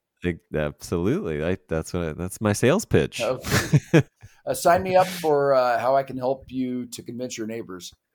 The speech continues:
Speaker 1: <laughs> Okay, definitely. Uh, if you know the guy that started La Crema, um, <laughs> he, he wants you to convert your yard into a vineyard.
Speaker 2: <laughs>
Speaker 1: Um, <laughs> uh,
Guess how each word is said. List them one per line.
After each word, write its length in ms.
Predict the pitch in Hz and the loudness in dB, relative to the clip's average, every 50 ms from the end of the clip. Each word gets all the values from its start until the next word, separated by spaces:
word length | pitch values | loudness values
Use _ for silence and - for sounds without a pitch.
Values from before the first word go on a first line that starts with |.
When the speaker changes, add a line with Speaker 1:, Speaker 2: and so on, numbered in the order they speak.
| _ _ _ - | _ _ _ -4
Speaker 1:
<laughs> 200 | - 151 - - | -4 -2 4 8
Okay, 460 | 208 196 160 - - - 160 131 - - - | 8 8 8 6 4 4 4 4 2 -2 -6
definitely. 460 | - - 127 127 - - 131 98 107 - _ - - 107 - - - 170 226 240 233 220 214 196 180 139 - _ _ | 0 2 2 2 2 -2 -6 -6 -6 -8 _ -20 -20 -20 -16 -12 -10 -10 -8 -8 -10 -10 -10 -10 -12 -14 -16 _ _
Uh, 280 | - 95 98 101 107 101 | -6 -2 2 2 2 2
if 60 | 92 98 | 0 -4
you 120 | 110 104 110 | -6 -6 -6
know 300 | 123 117 131 143 165 190 | -4 0 2 4 4 4
the 100 | 180 180 | 2 0
guy 240 | 165 165 151 147 147 | 0 0 -2 -2 -2
that 180 | 143 127 - - | -2 -4 -6 -6
started 320 | - - 117 120 120 113 | -4 -2 0 0 0 -2
La 120 | 107 101 92 | -2 -4 -6
Crema, 520 | - - - 104 101 107 110 110 110 110 110 - - _ - - | -6 -6 -6 -6 -6 -4 -4 -4 -4 -4 -6 -8 -18 _ -16 -10
um, 400 | - 92 92 90 90 92 95 110 | -6 -4 -2 -2 -2 -2 -2 -2
<laughs> 160 | 131 135 - - | -2 -2 -2 -2
he, 220 | - 165 143 - - - - _ - | 0 2 2 2 2 -2 -12 _ -8
he 100 | - 139 | -6 -2
wants 280 | 127 143 151 - - - | 0 0 0 2 2 2
you 40 | - | 2
to 60 | - | 2
convert 360 | - - 139 101 120 127 95 | 2 0 0 2 2 2 2
your 140 | 110 113 104 | 2 2 2
yard 240 | 98 98 98 95 87 | 4 4 4 2 2
into 240 | 90 85 80 80 80 | 0 -2 -4 -6 -6
a 60 | 78 | -6
vineyard. 500 | 76 76 - 87 82 76 - - - - - - 80 - 170 165 160 | -10 -12 -12 -12 -10 -8 -8 -8 -8 -8 -8 -10 -10 -10 -10 -12 -10
Speaker 2:
<laughs> 360 | - - - _ _ - 90 | -10 -12 -12 _ _ -6 -4
Speaker 1:
Um, 360 | 90 90 90 87 85 - - _ _ _ _ _ - | -2 -2 -2 -2 -6 -10 -16 _ _ _ _ _ 2
<laughs> 960 | - 131 - - - - 101 107 - 139 _ _ - - - - _ _ - - | 2 2 2 2 -4 -4 -4 -6 -12 -16 _ _ -20 -20 -20 -20 _ _ -8 -2
uh, 300 | - 95 95 90 90 95 | 2 2 4 4 2 0